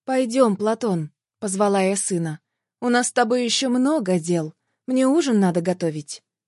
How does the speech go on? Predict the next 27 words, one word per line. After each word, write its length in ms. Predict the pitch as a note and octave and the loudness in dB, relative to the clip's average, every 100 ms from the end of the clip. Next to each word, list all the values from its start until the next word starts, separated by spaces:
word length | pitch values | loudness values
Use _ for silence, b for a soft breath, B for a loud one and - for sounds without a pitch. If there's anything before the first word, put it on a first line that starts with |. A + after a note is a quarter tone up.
| _ _ _ _ | _ _ _ _
Дима 340 | G3+ G#3 G#3+ G#3+ | -2 2 4 2
остановил 560 | G#3+ A#3 A#3 A#3+ G#3 | -2 -2 -2 0 0
меня. 380 | F3+ F3 E3 D3 _ _ _ _ _ _ | 0 0 -2 -6 _ _ _ _ _ _
«Сейчас 380 | - G#3 A3 G#3 | -6 -2 0 0
за 160 | G#3 | 0
котятами 560 | G#3 A3 A#3+ A#3+ F#3 F3 | 0 0 -2 -2 0 0
приедут. 640 | E3+ F3 D#3+ D3+ D3 - _ _ - | 0 -2 -2 -4 -6 -10 _ _ -4
Приют 340 | A3 A#3+ C4+ | 0 2 0
в 60 | F#3+ | 0
десяти 380 | G3+ A3 G#3 C4+ | -2 -2 -2 0
минутах 420 | C4+ C4+ F#3+ E3 | 0 0 -2 -4
отсюда. 540 | F3+ F3+ F3+ D#3 C#3+ - _ _ - | -4 -4 -6 -4 -8 -12 _ _ -2
Они 200 | G3+ G3+ | 2 2
согласились 640 | G#3 G3+ G3+ - G3+ G3 | 2 2 0 0 0 -2
взять 380 | F#3+ G3+ A#3 - | -2 -2 -2 -2
их. 280 | D#3 - _ _ _ _ - | -10 -12 _ _ _ _ -4
И...» 400 | G3+ G3 F3+ F3+ _ _ _ _ - | 0 2 2 -2 _ _ _ _ -6
Он 200 | G3 F#3 | -2 0
показал 420 | F#3 G3+ G3 G3 | -2 -2 0 0
мне 220 | G3 G3 | 2 2
коробку. 560 | F#3+ A3 F3 - - C#3+ _ _ _ _ - | 0 0 0 -4 -16 -16 _ _ _ _ -6
«Я 160 | A3 C#4 | -4 0
пирожные 640 | F3 E3+ A#3 G#3+ A3 G#3+ | 0 2 2 2 0 0
купил. 500 | G#3+ G3+ G3+ F#3+ F3+ _ _ _ _ | -4 -6 -4 -6 -8 _ _ _ _
Пригласишь 580 | G3 G3 A#3 C4+ F#4+ - | -2 0 0 2 0 2
на 160 | F#3 F3+ | -2 -2
чай?» 320 | E3+ C#3+ | -4 -6